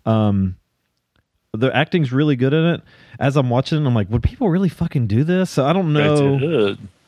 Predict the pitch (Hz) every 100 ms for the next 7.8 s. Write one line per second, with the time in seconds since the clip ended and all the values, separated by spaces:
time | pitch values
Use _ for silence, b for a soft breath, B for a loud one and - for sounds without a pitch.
0 | _ _ _ 135 131 175 - 120 123 156
1 | - 180 175 185 190 185 170 _ - 104
2 | 120 139 135 147 135 110 - 123 135 185
3 | 123 104 104 101 - 107 104 117 113 113
4 | 104 98 107 151 151 127 123 110 104 107
5 | 120 117 - - b b b b - -
6 | - - - - 123 92 143 175 127 117
7 | 127 - 160 - 113 113 104